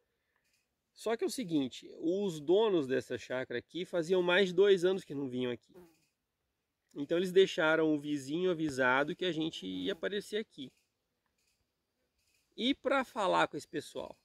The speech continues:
Então a gente chegou em Bandeirantes, vocês vão ver agora,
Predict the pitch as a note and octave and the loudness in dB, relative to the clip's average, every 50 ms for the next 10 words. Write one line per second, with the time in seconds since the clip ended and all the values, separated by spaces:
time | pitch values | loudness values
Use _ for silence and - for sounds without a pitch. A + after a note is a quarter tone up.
0 | _ _ _ _ _ _ _ _ _ _ _ _ _ _ _ - C#3 - G3 A3 | _ _ _ _ _ _ _ _ _ _ _ _ _ _ _ -16 -8 -2 0 0
1 | A#3+ B3+ - - B3 A3 F#3 G3 G#3 G3 F#3+ F#3 F#3 F3 F3+ F3+ F3 C#3+ B2+ B2+ | 0 0 0 2 2 2 4 6 4 4 4 2 2 4 4 4 6 6 4 2
2 | D3 F#3+ - - - - _ _ _ _ _ _ _ _ _ _ _ _ _ _ | 2 -2 -6 -10 -18 -18 _ _ _ _ _ _ _ _ _ _ _ _ _ _
3 | _ _ - C#3 C3+ C3 D3 D3 C#3 C3 C3+ B2 A#2 A2 A2+ A#2+ B2+ D3+ E3+ | _ _ -10 -8 -4 -2 0 0 0 2 2 0 0 0 0 2 2 2 0